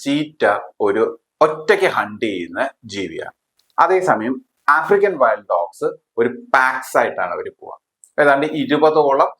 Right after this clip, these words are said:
വൈൽഡ് ഡോഗുകളാണ് ഹണ്ട് ചെയ്യാനായിട്ട് പോകുക എന്നുള്ളത്. അത്, അതോടൊപ്പം തന്നെ ചീറ്റ സ്പീഡിൽ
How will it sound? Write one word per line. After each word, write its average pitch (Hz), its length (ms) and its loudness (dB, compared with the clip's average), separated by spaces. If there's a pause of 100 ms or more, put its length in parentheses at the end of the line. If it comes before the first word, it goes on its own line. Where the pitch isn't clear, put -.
(200)
വൈൽഡ് 113 320 2
ഡോഗുകളാണ് 110 640 -2 (380)
ഹണ്ട് 131 340 0
ചെയ്യാനായിട്ട് 92 500 0 (320)
പോകുക 101 340 2
എന്നുള്ളത്. - 340 -14 (920)
അത്, 190 120 4 (220)
അതോടൊപ്പം 202 520 2
തന്നെ 113 200 -6 (300)
ചീറ്റ 190 300 -2 (120)
സ്പീഡിൽ 185 500 0